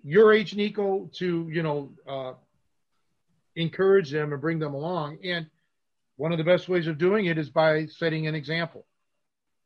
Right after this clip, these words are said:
You know, that was the one thing that I always had a problem with <laughs> when I was a kid. If an old timer could actually do it,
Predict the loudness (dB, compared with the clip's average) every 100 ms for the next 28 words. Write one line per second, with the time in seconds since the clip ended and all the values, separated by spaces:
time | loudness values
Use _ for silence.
0 | _ _ _ -8 0 2 2 -2 -2 0
1 | 0 0 2 2 2 0 2 2 4 2
2 | 0 -4 -2 0 0 0 -4 -6 -2 0
3 | 0 0 -4 -2 -2 -2 -8 _ _ _
4 | _ _ _ _ _ _ _ _ _ _
5 | _ _ _ _ _ _ -4 0 4 6
6 | 6 4 4 4 4 2 -2 -4 0 2
7 | 2 -2 -2 -4 0 4 6 6 2